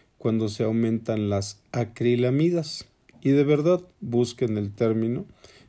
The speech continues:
van a encontrar que son toxinas que el cuerpo retiene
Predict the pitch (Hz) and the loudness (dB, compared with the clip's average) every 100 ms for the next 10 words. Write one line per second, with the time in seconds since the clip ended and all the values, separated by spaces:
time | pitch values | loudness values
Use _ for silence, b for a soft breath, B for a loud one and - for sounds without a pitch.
0 | B - 110 113 113 104 110 104 107 110 | B -2 0 2 0 -2 -4 -2 0 -2
1 | 104 104 104 - 110 104 107 101 - 120 | -2 -6 -8 -4 -4 -2 -4 -4 -4 0
2 | 117 107 107 - - 104 101 98 95 - | 0 0 -4 -12 -6 0 2 2 -2 -2
3 | 110 101 110 104 107 101 104 110 104 98 | -2 -2 -4 -4 -4 -4 0 0 2 -2